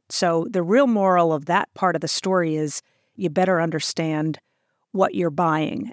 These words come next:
And where we get at growth and value is when we talk about factors. There are going to be times where the factors we are emphasizing right now, like,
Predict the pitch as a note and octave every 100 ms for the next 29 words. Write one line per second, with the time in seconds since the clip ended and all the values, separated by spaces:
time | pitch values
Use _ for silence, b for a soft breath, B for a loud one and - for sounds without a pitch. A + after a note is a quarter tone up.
0 | - F3 D#3+ D#3+ D#3+ D#3+ - - _ _
1 | E3 G3+ G3 F3 F#3+ C#4 D4 G#3+ E3+ F3
2 | E3 - F3+ E3 F#3 E3+ C4 D#4 F#3 F3+
3 | F3+ F3+ G#3 - D#3 E3+ G#3 A3 - C4+
4 | - D#3 - F3 D#3+ F3 G3 G#3 - G3
5 | F#3+ A#3+ A3 G3+ F3 E3+ F#3 F#3 - G#3
6 | F#3 G3+ G3 F3 F#3 G#3 - G#3 G3+ G3
7 | A3 G#3+ G3+ _ _ _ _ - F#3 F#3
8 | F3+ F3+ G#3+ A3 G#3+